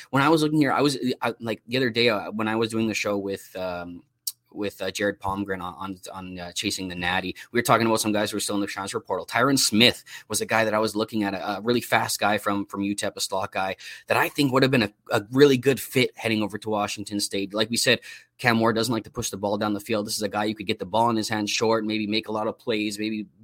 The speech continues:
uh, bust it down the field for some big plays. I thought that would have been even a nice link up there, but they really didn't bring anybody in that I'm really excited about. I, I, I just,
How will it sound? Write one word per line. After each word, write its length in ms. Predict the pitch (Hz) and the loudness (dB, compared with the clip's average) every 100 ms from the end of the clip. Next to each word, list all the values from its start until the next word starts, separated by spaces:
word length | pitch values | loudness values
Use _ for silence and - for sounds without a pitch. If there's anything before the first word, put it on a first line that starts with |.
| - | -12
uh, 280 | 110 95 98 - 98 107 | -8 -6 -8 -8 -12 -6
bust 220 | 127 - | -4 -4
it 80 | 104 | -4
down 160 | 110 | -4
the 60 | 113 | -2
field 220 | 117 110 | -4 -6
for 80 | 107 | -6
some 140 | 101 | -10
big 220 | 98 107 - | -8 -8 -8
plays. 220 | 101 98 | -8 -6
I 80 | 101 | -6
thought 180 | 156 | -6
that 180 | - 139 | -4 -2
would 80 | 139 | 0
have 80 | 120 | 0
been 140 | 117 | 0
even 180 | 110 107 | 0 0
a 60 | 104 | 0
nice 260 | 104 - | 0 -2
link 180 | 104 101 | -4 -2
up 160 | 101 - | -2 -2
there, 200 | 95 95 | -4 -4
but 120 | - - - 156 | -12 -14 0 4
they 80 | |
really 340 | 151 156 202 202 | 6 6 4 4
didn't 200 | 190 127 | 2 4
bring 260 | 151 156 | 4 4
anybody 500 | 127 139 127 127 120 | 4 0 2 0 0
in 140 | 123 135 | 2 0
that 100 | 107 | 0
I'm 300 | 139 139 - _ | -2 -2 -6 _
really 240 | 120 160 170 | -2 0 2
excited 360 | - 151 208 | 0 0 0
about. 240 | 147 90 - | 0 -6 -6
I, 140 | 104 | -4
I, 320 | 107 107 110 107 120 | -2 -4 -8 -6 -4
I 60 | |
just, 280 | 113 123 | -2 -2